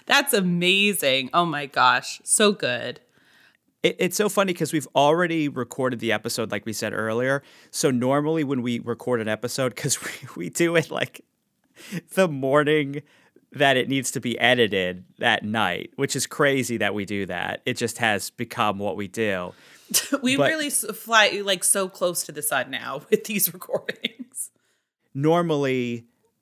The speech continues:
Speaker 2: we say what we're gonna read and then read it. We get a lot of comments about people's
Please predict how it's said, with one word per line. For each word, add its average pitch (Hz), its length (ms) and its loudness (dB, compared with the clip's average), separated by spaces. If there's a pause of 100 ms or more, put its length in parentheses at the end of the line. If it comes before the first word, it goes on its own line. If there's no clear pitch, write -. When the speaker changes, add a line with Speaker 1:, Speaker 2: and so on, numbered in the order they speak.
(120)
Speaker 2:
we 151 580 0 (360)
say 170 520 4
what 143 180 2
we're 139 120 -2
gonna 127 280 0
read 113 720 -2 (180)
and 123 160 0
then 139 320 2
read 117 260 0
it. 101 160 -2
We 123 120 -2
get 139 240 2
a 131 80 4
lot 120 200 4
of 107 80 -4
comments 151 640 0
about 101 500 -2
people's 98 760 -4